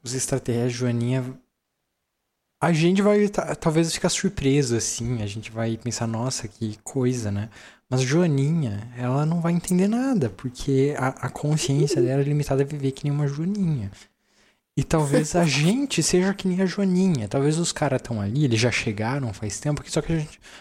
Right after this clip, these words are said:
Speaker 1: a gente não tem, a gente tem uma consciência tão limitada que a gente não, não se importa com eles. A gente não tem inteligência suficiente pra compreender isso. Talvez eles vivem em outra dimensão, no mesmo espaço que a gente. Não faz nem sentido isso, mas enfim.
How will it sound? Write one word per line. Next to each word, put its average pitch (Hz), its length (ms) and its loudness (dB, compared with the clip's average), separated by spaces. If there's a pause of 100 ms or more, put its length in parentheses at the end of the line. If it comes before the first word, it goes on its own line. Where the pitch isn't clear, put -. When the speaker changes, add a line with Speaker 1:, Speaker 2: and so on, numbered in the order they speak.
(120)
Speaker 1:
a 143 80 2
gente 147 120 2
não 156 120 2
tem, 156 300 0
a 151 80 -2
gente - 120 -4
tem 156 80 0
uma 151 60 2
consciência 151 460 0
tão 160 140 -2
limitada 165 360 -4
que - 60 -2
a 165 40 6
gente 160 280 0
não, 160 200 0 (520)
não 143 200 2
se - 200 -4
importa 147 440 -2
com 160 140 -4
eles. 135 480 -4
A 113 80 -2
gente 113 220 -4
não 123 120 0
tem 123 200 -2
inteligência 127 560 0
suficiente 135 520 -2
pra - 120 -16
compreender 117 480 -4
isso. 113 500 -2 (480)
Talvez 131 240 2
eles 151 320 2 (560)
vivem 156 400 4
em 151 60 4
outra 160 320 0
dimensão, 156 840 2
no 151 80 2
mesmo 131 260 0
espaço - 560 -2
que 131 120 -6
a 117 40 0
gente. 131 140 -6
Não 123 80 0
faz 127 160 0
nem 139 140 -2
sentido 135 480 -2
isso, 131 320 -2
mas 101 140 -6
enfim. 110 360 -10